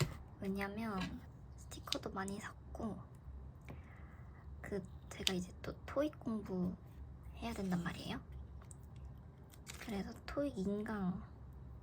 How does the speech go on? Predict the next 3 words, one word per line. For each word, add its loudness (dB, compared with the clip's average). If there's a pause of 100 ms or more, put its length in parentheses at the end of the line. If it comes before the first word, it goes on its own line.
(1400)
육만 4
사천 -2
원? 0